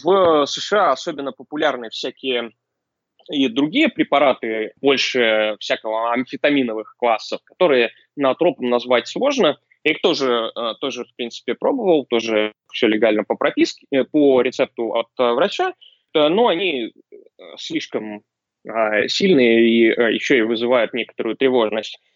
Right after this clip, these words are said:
Вот. А модофенил — это скорее именно сильный ноотроп, самый сильный ноотроп, который, че-, э, есть, с хорошей доказательной базой о том, что у него нет, э,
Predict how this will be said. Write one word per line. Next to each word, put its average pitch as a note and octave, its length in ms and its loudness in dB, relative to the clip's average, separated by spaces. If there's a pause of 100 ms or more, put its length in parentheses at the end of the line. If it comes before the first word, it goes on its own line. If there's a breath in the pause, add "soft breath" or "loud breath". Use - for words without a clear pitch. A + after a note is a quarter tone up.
(120)
Вот. C#3 240 0
А - 60 2
модофенил — C4+ 600 -2
это D#3 480 0 (160)
скорее D3+ 420 -2
именно B2 560 -2
сильный C#3+ 500 0
ноотроп, A#2+ 460 0
самый B2 340 0
сильный A2+ 400 -6
ноотроп, G#2+ 460 -2
который, A2 460 -2
че-, G#2+ 460 0 (400 soft breath)
э, G#2 160 2
есть, A#2+ 360 0
с - 60 -6
хорошей C3+ 380 2
доказательной A#2 600 -2
базой A#2 380 0
о G#2+ 80 -2
том, A2+ 160 -8
что - 200 -10
у A2 60 -6
него A2+ 260 -4
нет, A#2 320 0 (140)
э, G#2+ 200 0